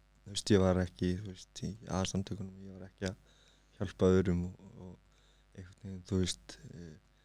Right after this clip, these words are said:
á meðan ég er ekki að gera það, þú veist, þá veikist hausinn og, og,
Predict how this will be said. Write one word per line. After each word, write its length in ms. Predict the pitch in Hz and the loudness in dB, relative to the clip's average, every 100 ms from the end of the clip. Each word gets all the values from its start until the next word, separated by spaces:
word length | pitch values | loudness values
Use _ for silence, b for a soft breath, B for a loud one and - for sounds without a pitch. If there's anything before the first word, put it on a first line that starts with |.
| _ | _
á 60 | 92 | 4
meðan 260 | 98 101 101 | 8 10 12
ég 140 | 104 | 10
er 60 | 107 | 10
ekki 220 | 113 107 | 6 2
að 60 | 90 | 4
gera 220 | 123 117 | 8 8
það, 240 | 117 101 90 | 6 2 -2
þú 60 | - | -8
veist, 160 | - | -4
þá 80 | - 98 | 4 8
veikist 360 | 104 110 113 - | 10 8 6 6
hausinn 360 | 120 117 92 | 6 6 4
og, 100 | 87 90 - - - _ 101 | 4 0 -12 -20 -20 _ _
og, 160 | 87 | -12